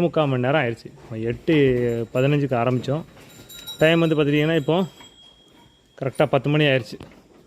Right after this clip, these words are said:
நம்ம கூட்டின கழிவுகள் எல்லாமே செட்டுக்கு வழியா போட்டாச்சு. ஏற்கனவே ரெண்டு,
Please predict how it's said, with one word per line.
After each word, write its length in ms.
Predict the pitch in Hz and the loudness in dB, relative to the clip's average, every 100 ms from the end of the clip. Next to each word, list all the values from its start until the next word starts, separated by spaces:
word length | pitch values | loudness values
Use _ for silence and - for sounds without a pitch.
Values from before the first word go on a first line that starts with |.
| _ _ - - - - - - - _ _ - - - - - _ - - - - - | _ _ -20 -20 -20 -20 -20 -20 -20 _ _ -20 -20 -20 -20 -20 _ -20 -20 -20 -20 -10
நம்ம 220 | 117 120 117 117 113 117 117 | -4 0 0 0 0 -2 -2
கூட்டின 260 | 156 143 - 139 | 0 2 2 0
கழிவுகள் 320 | 139 147 139 | 2 4 4
எல்லாமே 280 | 131 135 147 175 - - _ _ _ _ - - | 2 2 0 -2 -6 -18 _ _ _ _ -20 -4
செட்டுக்கு 320 | 143 127 131 | -2 0 2
வழியா 220 | 131 135 165 143 - - - - _ - - | 2 2 0 -6 -18 -20 -20 -20 _ -14 -6
போட்டாச்சு. 400 | 127 131 - 165 - - - | -2 -2 -2 -6 -6 -14 -12
ஏற்கனவே 260 | 117 123 139 | -8 -2 0
ரெண்டு, 200 | 127 127 | 0 0